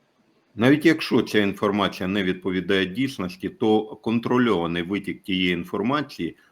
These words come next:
а це чутлива інформація, це вже порушення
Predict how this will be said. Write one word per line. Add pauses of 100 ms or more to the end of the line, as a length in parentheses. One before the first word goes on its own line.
а
це
чутлива
інформація, (480)
це
вже
порушення